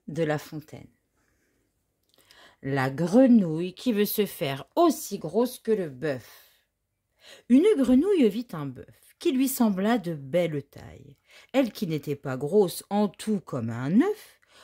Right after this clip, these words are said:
envieuse, s'étend et s'enfle et se travaille pour égaler l'animal en grosseur, disant : «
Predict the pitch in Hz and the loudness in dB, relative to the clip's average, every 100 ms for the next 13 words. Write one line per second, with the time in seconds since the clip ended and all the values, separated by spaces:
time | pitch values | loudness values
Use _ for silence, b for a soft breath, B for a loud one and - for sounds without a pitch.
0 | b - 135 123 113 131 240 233 143 135 | b -10 -6 -6 -10 -8 -4 -2 -4 -14
1 | - B - - - 208 - 320 302 - | -20 B -10 -2 2 0 0 0 0 -2
2 | 170 - - - 285 262 208 170 - - | -10 -6 -6 2 4 4 2 -2 -6 -6
3 | 196 190 - 143 - - 147 165 240 196 | -6 -6 -8 -12 -12 -10 -8 -4 -4 -4
4 | - 165 147 _ 247 196 180 349 277 170 | -6 -12 -12 _ 0 2 0 -2 -4 -4
5 | 175 202 339 349 - 233 185 156 143 - | 0 0 -2 -4 -2 -2 -2 -6 -8 -12
6 | - - _ _ b b 165 151 190 170 | -18 -20 _ _ b b -14 -6 -6 0
7 | 185 202 | -2 -2